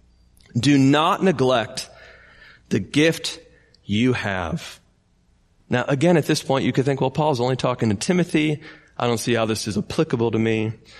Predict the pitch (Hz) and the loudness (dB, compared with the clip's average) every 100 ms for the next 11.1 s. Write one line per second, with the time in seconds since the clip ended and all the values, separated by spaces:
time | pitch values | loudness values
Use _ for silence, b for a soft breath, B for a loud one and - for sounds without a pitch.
0 | B - 127 131 139 139 120 139 131 - | B -2 2 4 4 4 2 0 0 0
1 | 123 101 - 143 139 127 - 107 95 - | 0 0 0 2 2 2 0 0 -2 -8
2 | - 139 160 - - - - 113 117 135 | -2 0 0 -2 -4 -4 -2 0 2 2
3 | 117 117 110 - - 120 110 110 - 110 | 2 2 0 -6 -4 -2 0 -2 -2 2
4 | 131 139 120 - - 135 156 117 76 - | 4 4 2 -8 -2 0 2 0 -2 -4
5 | - - B B B B _ - 110 104 | -12 -16 B B B B _ -2 0 0
6 | 107 101 95 - 131 110 - - 233 - | 2 0 -2 -2 0 0 0 2 2 2
7 | - 123 165 185 - - 110 123 147 160 | 0 4 4 4 0 -8 0 2 4 2
8 | 143 151 147 160 160 B B B - 135 | 0 -2 -2 -2 -4 B B B 0 2
9 | 127 - - 160 175 - 120 117 120 123 | 2 -2 0 2 0 0 -2 0 2 2
10 | - - 123 107 98 113 110 131 - - | 0 -2 2 2 2 0 0 0 -4 -12